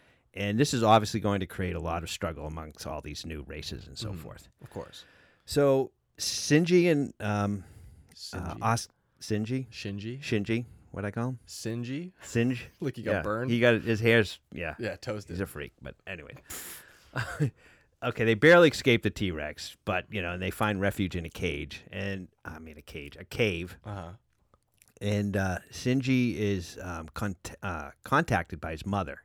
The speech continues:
Speaker 1: in his,
Speaker 2: Okay.
Speaker 1: in his, like, a dream. You
Speaker 2: Yeah.
Speaker 1: know, as they're sitting there, he's sleeping.
Speaker 2: Mm-hmm.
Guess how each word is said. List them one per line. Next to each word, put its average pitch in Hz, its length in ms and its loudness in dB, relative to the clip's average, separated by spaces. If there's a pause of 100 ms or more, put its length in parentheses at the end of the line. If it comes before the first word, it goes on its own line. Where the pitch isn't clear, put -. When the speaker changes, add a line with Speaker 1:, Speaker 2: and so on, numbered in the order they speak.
(120)
Speaker 1:
in 82 100 -10
his, 78 160 -10
Speaker 2:
Okay. - 260 -14
Speaker 1:
in 87 80 -10
his, 82 100 -8
like, 92 160 -8
a 85 40 -10
dream. 85 440 -10 (100)
You 92 80 -6
Speaker 2:
Yeah. 90 60 -4
Speaker 1:
know, 80 100 -8
as 85 120 -6
they're 87 120 -6
sitting 113 280 2
there, 92 160 -2
he's 80 140 -8
sleeping. 82 420 -8 (140)
Speaker 2:
Mm-hmm. 101 160 -8